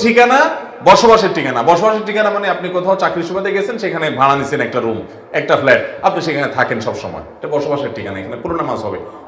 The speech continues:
আর মূল ঠিকানা যে, সেখানে পুরো নামাজ হবে। মূল ঠিকানা যদি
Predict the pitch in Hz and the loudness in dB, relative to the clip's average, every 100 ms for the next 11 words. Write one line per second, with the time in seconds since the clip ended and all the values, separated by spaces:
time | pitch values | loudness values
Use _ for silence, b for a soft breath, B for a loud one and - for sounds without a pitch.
0 | - 123 180 226 135 147 247 208 240 233 | -2 2 4 4 0 2 4 4 2 2
1 | 220 208 185 156 156 143 120 101 90 - | 2 0 -2 -4 -6 -6 -4 -4 -6 -10
2 | - B B B 147 214 277 285 277 277 | -14 B B B 2 4 6 4 4 2
3 | 247 | 2